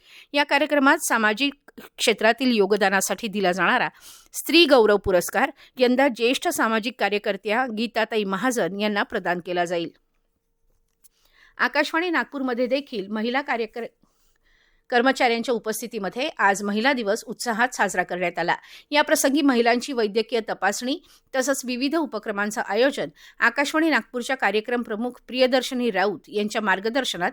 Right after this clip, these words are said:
करण्यात आलं. दिल्ली विद्यापीठाच्या हिंदी विभागाच्या अध्यक्ष, ज्येष्ठ साहित्यिक, समीक्षक आणि मीडिया तज्ज्ञ तसंच साहित्य अकादमीच्या उपाध्यक्ष प्रोफेसर कुमुद शर्मा यांनी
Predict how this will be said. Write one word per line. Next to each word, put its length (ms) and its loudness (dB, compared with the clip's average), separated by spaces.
करण्यात 300 -2
आलं. 160 -2
दिल्ली 260 2
विद्यापीठाच्या 720 0
हिंदी 260 2
विभागाच्या 540 2
अध्यक्ष, 420 0
ज्येष्ठ 420 0
साहित्यिक, 600 -2
समीक्षक 520 -2
आणि 160 4
मीडिया 420 4
तज्ज्ञ 300 -2
तसंच 400 -2
साहित्य 380 -2
अकादमीच्या 540 0
उपाध्यक्ष 540 -4
प्रोफेसर 540 -4
कुमुद 340 -2
शर्मा 380 0
यांनी 360 4